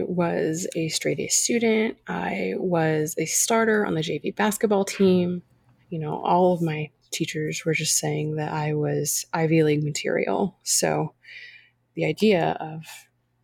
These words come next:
having a baby, um, just really threw me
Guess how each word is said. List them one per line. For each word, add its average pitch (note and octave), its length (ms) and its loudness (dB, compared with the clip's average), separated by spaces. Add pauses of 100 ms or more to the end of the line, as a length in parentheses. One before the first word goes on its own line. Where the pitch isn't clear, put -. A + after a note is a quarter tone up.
(220)
having D3 400 -6
a C#3+ 40 -8
baby, E3+ 640 2 (320)
um, F#3 200 -4 (440)
just - 380 -6 (1200)
really E3 320 4
threw D#3 260 0
me D#3 280 -4